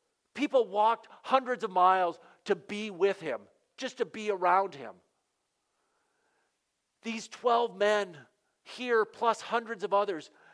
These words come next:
gave up most of what they knew in their life just to hang around with Jesus, because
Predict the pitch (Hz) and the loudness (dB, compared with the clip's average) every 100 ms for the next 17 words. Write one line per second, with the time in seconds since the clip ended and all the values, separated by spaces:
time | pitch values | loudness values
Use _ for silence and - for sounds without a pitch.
0 | _ 147 190 226 214 208 156 170 208 202 | _ 0 4 6 4 2 0 -2 -2 -4
1 | 175 202 202 180 196 202 175 170 165 - | -2 0 0 -2 -4 -4 -4 -2 -2 -6
2 | 208 - 180 151 180 185 147 156 170 147 | -14 -10 -10 -6 -6 -6 -4 -2 -4 -10
3 | 120 160 139 127 - 175 175 180 - | -14 -14 -14 -18 -20 -10 -4 -4 -6